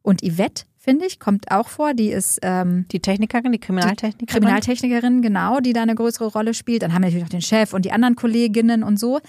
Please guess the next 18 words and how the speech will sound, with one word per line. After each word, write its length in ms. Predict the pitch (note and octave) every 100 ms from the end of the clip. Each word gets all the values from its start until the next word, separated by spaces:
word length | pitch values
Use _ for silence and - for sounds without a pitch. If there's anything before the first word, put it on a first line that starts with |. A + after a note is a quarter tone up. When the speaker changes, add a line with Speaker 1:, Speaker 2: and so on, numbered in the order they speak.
| - - - -
Speaker 1:
Aber 340 | F#3+ G3+ G3+ G3 - _ _ G3+ -
die 300 | A#3+ D#4+ E4 - -
Szenen, 460 | - C4+ D4+ B3+
in 160 | G#3+ G3+
denen 220 | A3 G#3+
die 100 | G3+
zusammengekommen 680 | - G#3+ C4 B3 A3 A3 G#3
sind 100 | G#3+
und 80 | G#3
losgelegt 420 | C4 - A3 G#3+
haben 180 | G#3 G#3
und 120 | -
Erfolge 420 | G3 B3 A#3+ G3+
hatten, 300 | F#3+ - F#3+ - - _ _ _ -
das 180 | A3+ A3+
hat 160 | G3+
mich 160 | G3+ G3
mitgenommen. 680 | F#3+ - F#3 F#3 F3+ F#3+